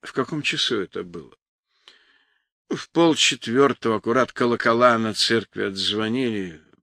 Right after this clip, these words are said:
полчетвёртого. А эту дуру,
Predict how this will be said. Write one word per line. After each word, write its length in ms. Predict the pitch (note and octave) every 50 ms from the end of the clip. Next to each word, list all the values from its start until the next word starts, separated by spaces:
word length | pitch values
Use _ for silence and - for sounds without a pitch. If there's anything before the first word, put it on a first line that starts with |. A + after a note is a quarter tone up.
| _ _ _
полчетвёртого. 1040 | - B2+ B2 G#2 F2+ - - - - A#2+ C3+ D3 C3+ A#2+ - - - E2 D2+ - - _ _ _ _ _ _ _ _ _ _ _ _ _ _ _ _ -
А 120 | F#2 G#2+
эту 280 | A#2+ B2 A#2 - B2+ A2+
дуру, 500 | G2+ G#2 F#2+ C#3 D#3+ D#3 B2 G2 -